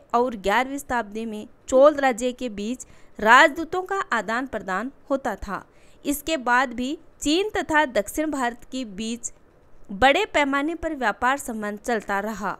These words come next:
और चीनी जहाज स्वतंत्रता पूर्वक भारतीय समुद्र में आते थे। मंगोल सम्राट कुब-, कुबेल खान ने दक्षिण भारत के राजाओं के पास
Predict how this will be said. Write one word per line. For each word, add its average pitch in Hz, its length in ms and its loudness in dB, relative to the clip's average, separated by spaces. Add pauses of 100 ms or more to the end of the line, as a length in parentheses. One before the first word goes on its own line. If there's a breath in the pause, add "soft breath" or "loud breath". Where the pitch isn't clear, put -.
(120)
और 269 220 4
चीनी 269 400 -6
जहाज 240 380 -4
स्वतंत्रता 285 800 -4
पूर्वक 220 380 -6
भारतीय 240 560 0
समुद्र 202 420 -8
में 226 160 -8
आते 214 360 -8 (120)
थे। 208 120 -10 (500 loud breath)
मंगोल 320 480 4
सम्राट 349 480 2 (180)
कुब-, 220 560 -10
कुबेल 311 440 6
खान 294 320 0
ने 262 260 -2 (260 soft breath)
दक्षिण 277 360 0
भारत 339 340 2
के 349 100 -4
राजाओं 262 420 -2
के 302 120 -6
पास 269 380 0